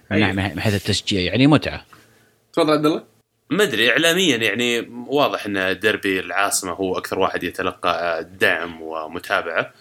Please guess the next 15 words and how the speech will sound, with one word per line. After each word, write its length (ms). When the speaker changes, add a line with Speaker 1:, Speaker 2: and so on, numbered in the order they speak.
Speaker 4:
آه، 260
حتى 260
جماهيريًا، 520
لو 140
بنقيس 380
الجماهيرية 480
كعدد 560
وك، 480
آه، 1040
حجم 280
المتابعين 640
حول 260
العالم، 480
حتى 220
مو 300